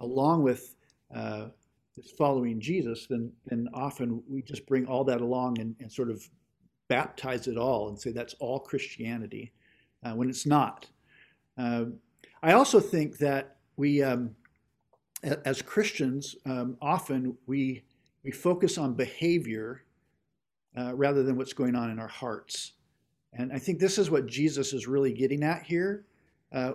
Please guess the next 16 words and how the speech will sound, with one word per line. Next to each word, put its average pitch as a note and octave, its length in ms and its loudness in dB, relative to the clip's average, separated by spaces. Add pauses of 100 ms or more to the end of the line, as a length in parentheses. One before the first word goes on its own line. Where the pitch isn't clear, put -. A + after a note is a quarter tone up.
(280)
with C#3+ 160 2
the D3+ 80 0
Sermon E3+ 340 6
on C3+ 140 2
the B2 60 0
Mount. B2 360 -2
So B2 420 2
chapter E3+ 340 2
seven D3+ 400 2
of A#2 120 -2
Matthew C3+ 520 0
is A#2+ 300 -2
the - 100 -14
third D3 360 -2
chapter C#3 520 0
of A2+ 260 -4